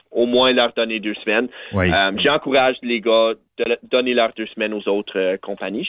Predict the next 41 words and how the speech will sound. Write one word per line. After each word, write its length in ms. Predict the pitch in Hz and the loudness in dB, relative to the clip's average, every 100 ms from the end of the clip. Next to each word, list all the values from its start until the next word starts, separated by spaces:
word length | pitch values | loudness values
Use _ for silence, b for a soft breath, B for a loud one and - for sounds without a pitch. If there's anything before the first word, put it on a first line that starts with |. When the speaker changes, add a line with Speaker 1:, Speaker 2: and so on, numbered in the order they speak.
| - | -4
Speaker 1:
parce 220 | 101 - | -6 -2
que, 140 | 101 - | -4 -2
tu 120 | - 107 | -2 -2
sais, 60 | - B B B | -2 B B B
dans 220 | 117 123 | -2 0
le 80 | 123 - | 0 0
futur, 460 | 131 120 143 160 147 | -2 0 2 2 2
s'ils 160 | - 110 | 0 2
veulent, 280 | 117 117 113 | 4 4 4
euh, 300 | 110 107 107 | 2 2 -2
quitter 320 | - - 120 | -6 -4 -2
notre 220 | 110 110 | 0 0
compagnie, 500 | 113 104 107 127 143 | -2 0 0 0 0
j'aimerais 360 | 110 107 104 101 | 0 0 0 -2
qu'ils 140 | - | -2
font 120 | - 95 | -4 -2
la 140 | 98 | -2
même 180 | 71 - | -6 -6
chose. 320 | - 64 71 - | -4 -4 -4 -2
Speaker 2:
Oui, 140 | 123 | 0
effectivement. 640 | 131 104 - 98 87 113 | 0 -4 -2 -4 -2 -4
C'est 140 | 135 110 | -2 0
un 80 | |
beau 160 | 92 131 | 2 4
respect, 640 | 123 110 - - 127 135 | 2 0 -2 -2 0 2
euh, 220 | 110 92 85 | 2 0 -4
puis 160 | - | -6
c'est 80 | - | -4
une 80 | 98 | 0
belle 200 | 101 113 | 2 2
marque, 320 | 127 135 - | 2 0 0
euh, 200 | 104 95 82 _ _ _ | 0 0 -2 _ _ _
de 100 | 107 | -2
respect 560 | 95 104 - - 131 143 | 0 0 -2 0 0 2
que 120 | 113 | 0
vous 260 | 90 85 104 | -2 -2 -4
envoyez 560 | 101 95 92 87 117 | -4 -2 -2 0 -2
comme 240 | - 104 92 | 0 -2 0
message 520 | 95 - 117 123 104 | 0 0 0 0 2
dans 140 | 95 | 2
l'industrie. 680 | 92 92 80 - 90 107 139 | 2 0 -4 -12 -8 -4 -6